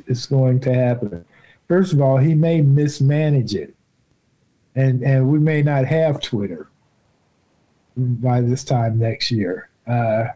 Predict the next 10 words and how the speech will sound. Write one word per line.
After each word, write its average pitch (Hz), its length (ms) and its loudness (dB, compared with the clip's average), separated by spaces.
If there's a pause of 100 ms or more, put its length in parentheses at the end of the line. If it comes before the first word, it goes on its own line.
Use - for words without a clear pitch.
(380)
bec-, 123 260 -4 (500)
be-, 127 160 -6 (100)
be-, 131 220 -2
because 139 520 0
he 139 120 2
screws 117 480 -2
it 110 140 -2
up 104 200 -4
so 101 220 -4
badly. 92 520 -8